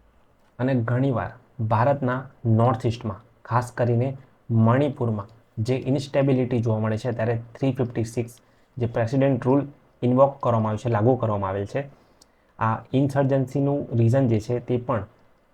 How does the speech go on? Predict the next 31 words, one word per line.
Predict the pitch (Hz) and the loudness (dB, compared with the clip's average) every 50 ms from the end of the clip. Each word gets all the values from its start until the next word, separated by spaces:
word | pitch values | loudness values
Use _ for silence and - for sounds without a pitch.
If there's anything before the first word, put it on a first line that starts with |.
| _ _ _ - | _ _ _ 2
ઇલિગલ | 147 151 147 143 139 131 143 139 127 - | 6 6 6 6 6 6 4 4 4 2
ઇમિગ્રેશન, | 131 123 127 139 131 127 123 127 117 - 127 127 131 131 127 - - - _ _ _ _ _ _ _ _ _ | 2 2 4 4 4 4 4 2 2 0 -2 -4 -4 -4 -6 -8 -14 -20 _ _ _ _ _ _ _ _ _
ડ્રગ | 110 107 107 123 135 127 127 | -4 0 2 2 2 2 0
ટ્રાફિકિંગ, | - 123 117 113 - 131 120 120 123 123 123 123 - - - _ - | 0 0 0 0 0 -2 -2 0 -2 -2 -2 -4 -8 -14 -14 _ -2
આ | |
બધું | 107 110 110 104 113 143 143 | 0 0 0 0 2 2 0
જ | 123 | 2
જે | - 120 110 | 2 0 0
છે | 113 120 | 0 0
મ્યાનમારના | 117 113 113 113 117 120 120 123 123 123 120 | 2 2 2 2 2 2 0 0 0 -2 0
માર્ગે | 117 110 107 110 107 110 | -2 -2 -2 0 -2 -2
કરવામાં | 107 - 107 110 113 110 113 104 | -2 -2 -2 0 0 0 0 -2
આવતું | 110 107 101 - - 104 | -4 -6 -6 -6 -6 -6
હોવાનું | 98 98 104 104 104 107 117 120 120 - _ _ _ - 107 104 | -4 -4 -4 -4 -4 -4 -6 -6 -8 -14 _ _ _ -6 -4 -2
જાણવામાં | 113 107 104 104 101 104 107 107 110 120 - - - _ | -2 -2 0 0 -2 -2 -2 -4 -6 -8 -10 -12 -20 _
આવે | - 104 101 98 95 | -8 -8 -6 -6 -8
છે. | - - - _ _ _ | -10 -12 -20 _ _ _
પણ | 156 156 | -2 -2
આપણા | 143 - 160 165 | 0 0 0 0
માટે | 160 160 156 160 156 | 0 0 0 0 0
મ્યાનમાર | 139 123 120 127 135 131 127 123 127 123 | 0 0 -2 0 -2 -2 -2 -2 -2 -4
જરૂરી | 117 123 113 110 123 117 113 110 | -2 -2 0 0 2 2 2 0
છે. | 104 - - 101 95 - - _ - - _ _ | 0 -2 -6 -10 -10 -10 -16 _ -20 -20 _ _
એનું | - 131 123 117 110 | -4 0 2 2 4
રીઝન, | 110 104 107 131 139 135 - - - - - _ - | 2 2 0 0 -4 -4 -8 -14 -20 -20 -20 _ -4
એનું | 120 117 117 107 | 0 0 2 2
રીઝન | 113 107 127 135 131 131 | 2 2 2 2 2 0
એ | 127 | -2
છે | 117 - 123 120 | -2 -4 -4 -6
કે | 117 - 123 | -4 -4 -6
ભારત | 113 - 104 104 113 120 131 | -4 -2 0 0 2 2 2